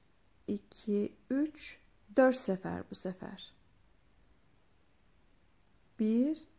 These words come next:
iki, üç, dört. Yine bir, iki, üç, dört.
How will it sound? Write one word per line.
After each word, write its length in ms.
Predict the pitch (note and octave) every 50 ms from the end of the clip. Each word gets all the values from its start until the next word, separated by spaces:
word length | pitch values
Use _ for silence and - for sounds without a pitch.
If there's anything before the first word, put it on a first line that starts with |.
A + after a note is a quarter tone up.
| _ -
iki, 800 | G#3+ G#3 - - - - - - A3 A3 A3+ A#3+ C4 D4 D#4 - - _ _ _ _ _ -
üç, 480 | A3+ A3+ B3+ D4+ D4+ - - - - - - _ _ _ _ _
dört. 480 | - F#3 F3 A3+ D4 D#4 - - - - - _ _ _ _ _ _ _ _ _ _ _ _ _ _ _ _ _ _ _ _ _ _ _ _ _ _ _ _ _ _ _ _ _ _ _ _ _ _ _ _ _ _ B3
Yine 340 | A#3 B3 B3+ A#3 A3 G3+
bir, 180 | F#3+ G3+ G3 -
iki, 380 | - - F#3 - - - G3+ -
üç, 380 | - F#3+ F#3 - - - -
dört. 460 | F#3 F#3+ G#3+ C4+ F#4 - - - -